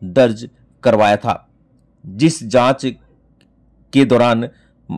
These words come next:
मा-, दौरान ये मामला गोहाना थाना से संबंधित होने के कारण यह मामला उच्च अधिकारियों द्वारा गोहाना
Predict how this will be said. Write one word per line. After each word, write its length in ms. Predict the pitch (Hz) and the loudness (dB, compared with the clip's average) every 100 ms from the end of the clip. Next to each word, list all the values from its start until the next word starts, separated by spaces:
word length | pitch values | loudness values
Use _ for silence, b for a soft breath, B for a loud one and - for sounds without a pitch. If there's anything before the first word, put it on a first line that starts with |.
| - _ _ 87 | -16 _ _ -6
मा-, 340 | 101 123 123 | -2 2 2
दौरान 360 | 120 123 127 135 | 2 2 2 -2
ये 280 | 113 131 139 | -4 -2 0
मामला 360 | 120 117 110 | 0 0 0
गोहाना 400 | 113 107 107 131 | 0 0 0 0
थाना 480 | 127 117 110 113 117 b b | -2 -2 0 -2 -4 b b
से 200 | - 131 | -2 -2
संबंधित 580 | - 120 120 123 139 110 | 0 0 0 -2 -4 -4
होने 240 | 113 120 | -4 -4
के 240 | 113 110 | -6 -8
कारण 560 | 107 - 127 120 113 113 - b b - | -6 -2 0 0 -2 -4 -8 b b -10
यह 220 | 101 147 | -2 -2
मामला 600 | 131 117 110 107 110 - - | 0 0 0 0 0 -6 -6
उच्च 220 | 143 - | -6 -4
अधिकारियों 720 | 110 107 113 110 110 131 107 | -6 -4 -2 0 0 -2 -4
द्वारा 480 | 101 117 110 101 107 b _ 107 | 0 2 2 0 -4 b _ -10
गोहाना 640 | 98 104 113 131 127 - | -4 -2 0 0 -2 -6